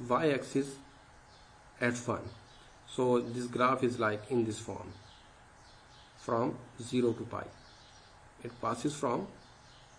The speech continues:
uh, uh, intersect the y-axis at one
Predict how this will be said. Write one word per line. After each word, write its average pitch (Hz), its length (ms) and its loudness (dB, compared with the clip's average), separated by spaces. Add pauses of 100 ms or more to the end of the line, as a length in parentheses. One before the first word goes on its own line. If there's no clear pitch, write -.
(160)
uh, 113 180 0 (160)
uh, 110 280 -2
intersect 139 520 0 (600)
the 117 220 0
y-axis 120 500 2
at 113 220 -2
one 107 380 -2